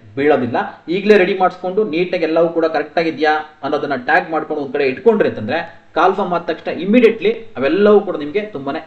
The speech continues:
ಹೆಲ್ಪ್ ಆಗುತ್ತೆ. So ಅವಾಗ ನಿಮ್ಗೆ ತಲೆ ಕೆಡ್ಸ್ಕೊಳ್ಳೋಂಥ ಅವಶ್ಯಕತೆ ಬರೋದಿಲ್ಲ.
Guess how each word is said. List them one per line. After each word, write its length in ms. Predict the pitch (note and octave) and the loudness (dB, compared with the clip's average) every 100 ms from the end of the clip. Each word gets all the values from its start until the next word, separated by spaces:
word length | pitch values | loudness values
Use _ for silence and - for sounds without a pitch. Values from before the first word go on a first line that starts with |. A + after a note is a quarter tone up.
| - | -6
ಹೆಲ್ಪ್ 240 | A#2 A#2+ | -6 -4
ಆಗುತ್ತೆ. 320 | G#2+ G2 - - _ _ _ _ _ - | -6 -8 -14 -20 _ _ _ _ _ -2
So 60 | |
ಅವಾಗ 180 | D#3 E3+ | 2 2
ನಿಮ್ಗೆ 540 | D#3+ E3+ D#3 B2 - - | 0 0 0 0 -8 -2
ತಲೆ 160 | C#3+ | 2
ಕೆಡ್ಸ್ಕೊಳ್ಳೋಂಥ 460 | E3+ E3+ - D3+ D3 | 4 2 0 -6 -4
ಅವಶ್ಯಕತೆ 480 | C3 C3 - C3+ A#2+ | -4 -4 -8 -10 -8
ಬರೋದಿಲ್ಲ. 480 | G#2+ A#2 C3+ G#2+ | -4 0 0 0